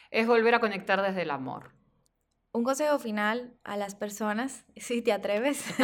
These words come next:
Speaker 1: Ay, Dios.
Speaker 2: <laughs>
Speaker 1: Jamás pensé, Laura, que yo me iba a encontrar con tantos profesionales, tantas personas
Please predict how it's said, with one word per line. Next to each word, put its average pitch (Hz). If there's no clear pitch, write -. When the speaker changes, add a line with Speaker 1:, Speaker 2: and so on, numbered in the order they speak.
Speaker 1:
Ay, 294
Dios. 339
Speaker 2:
<laughs> -
Speaker 1:
Jamás 247
pensé, 185
Laura, 151
que 180
yo 208
me 254
iba 240
a 220
encontrar 202
con 214
tantos 294
profesionales, 226
tantas 269
personas 233